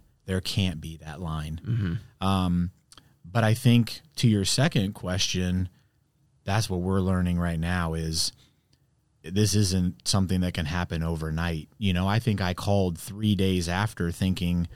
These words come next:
Speaker 1: by the, by the, by the end of that week, everything was gonna be different. And here we are a year later, and we've only scratched the surface. Um, you know, one of the things we talked, we actually talked to Doctor Hill,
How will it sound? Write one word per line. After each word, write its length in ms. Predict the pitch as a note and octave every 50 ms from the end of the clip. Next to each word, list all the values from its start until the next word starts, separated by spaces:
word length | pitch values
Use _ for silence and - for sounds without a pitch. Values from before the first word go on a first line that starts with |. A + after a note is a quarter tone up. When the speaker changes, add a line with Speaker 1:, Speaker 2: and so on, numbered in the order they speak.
| - - _ _ _ _ _ _ _ _ _ _ _ G2
Speaker 1:
by 240 | F#2 F#2+ F#2+ G2
the, 180 | F#2 F#2 F#2+ G2 -
by 220 | G#2 G2 G2 G2 F#2+
the, 200 | G2 F#2+ G2+ - _ _ _ _ _ _ _ -
by 140 | G2 G2+
the 100 | G#2 G2+ G2
end 260 | G#2 G#2+ G#2+ G#2 G#2
of 80 | G2 F#2
that 200 | G2+ G2+ G2 F2
week, 560 | F2+ G#2+ A#2 B2+ A#2+ A2 F2+ - - - - _ _ _ _ _ - -
everything 340 | A2+ A2+ A#2 A2+ G2+ G#2 G2
was 160 | F#2+ F2+ E2
gonna 220 | F2 F#2 F2 E2
be 160 | D2+ D#2+ D#2+ D2+
different. 480 | D2+ F#2+ G#2+ - - F2 E2+ E2 E2 _ _ _ _ _ _ _ _ _ _ -
And 120 | - F#2+ F#2
here 240 | F#2+ A2 B2 B2 A2+
we 220 | G#2+ G#2 G2 F#2+
are 320 | G2 G2 G2+ G2+ G2 F#2
a 60 | F2 F2
year 340 | F2 F2+ G2 G2 F#2+ F#2
later, 560 | F2+ F2+ F#2+ G#2+ A2+ G2 F#2+ F#2 F2+ E2+ E2 - _ _ _ _ _ _ _ _ _ _ _ _ - -
and 80 | F#2
we've 160 | G#2 G#2+ F#2+
only 240 | G2+ G2+ F2+ E2 D#2+
scratched 500 | C#2+ - - E2 D#2+ D#2+ D#2+ - - -
the 60 | -
surface. 680 | E2+ - - G2 F#2+ F#2 - E2 D#2 D#2+ - - - - - _ _ _ _ _ _ _ -
Um, 500 | - E2+ E2+ E2+ E2 D#2+ D#2 D#2 D2+ D#2+ - -
you 120 | - G#2 F#2+
know, 100 | F2+ F2
one 200 | F2+ G2 G#2 G2+
of 80 | F2+
the 80 | F#2 F2
things 200 | - F#2+ F#2+ G2+
we 120 | G#2+ G#2
talked, 280 | - A2 G2+ - - -
we 120 | G#2 G2+
actually 240 | G2+ - - F#2 F2
talked 320 | - - G#2 F#2+ - -
to 40 | F2+
Doctor 420 | F2 G2 F2+ F#2+ G2 - E2+ F2 E2
Hill, 440 | D#2 G2+ G2+ G2 F#2+ F#2+ F2+ E2+